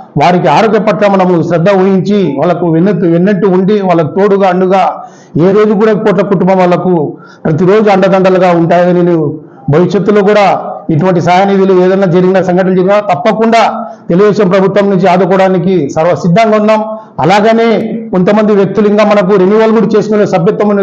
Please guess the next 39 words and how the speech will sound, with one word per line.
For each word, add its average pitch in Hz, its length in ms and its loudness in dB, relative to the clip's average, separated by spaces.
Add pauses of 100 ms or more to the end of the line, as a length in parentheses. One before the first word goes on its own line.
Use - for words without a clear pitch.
(120)
ఉన్నారు. 196 240 2
ఎందుకంటే 190 320 0
నిన్ననే 196 460 0 (280)
ఒక 170 80 0
ఉదాహరణకు 196 560 2
ఒక, 190 140 2
మన 190 140 2
ఒక 180 140 0
బాధ్యత 180 380 0
జరిగారు. 190 420 0 (440)
మనకు 185 240 0
టీడీపీ 220 360 0
సభ్యత్వం 220 520 0
నుంచి 208 180 0
కూడా 214 400 2 (240)
ఇటువంటి 185 320 0
సహాయ 185 280 2
నిధులు 208 300 0
కూడా 208 160 2
మన 196 120 0
లోకేష్ 185 320 0
బాబు 196 180 2
గారి 196 140 0
తరఫున 196 400 0
మనకు 180 100 -2
సహాయ 185 220 0
నిధులు 190 260 0
కూడా 185 140 2
అందుతున్నాయి. 196 420 -2 (280)
So 202 120 -2
ఎవరైనా 214 380 2
మనకు 214 220 0
రెన్యువల్ 214 460 2
చేయని 226 280 2 (180)
వాళ్ళైతే 220 340 2
సభ్యత్వం 196 440 0
కూడా 202 140 2
రెన్యువల్ 196 360 0
చేయించుకుంటే 202 760 -2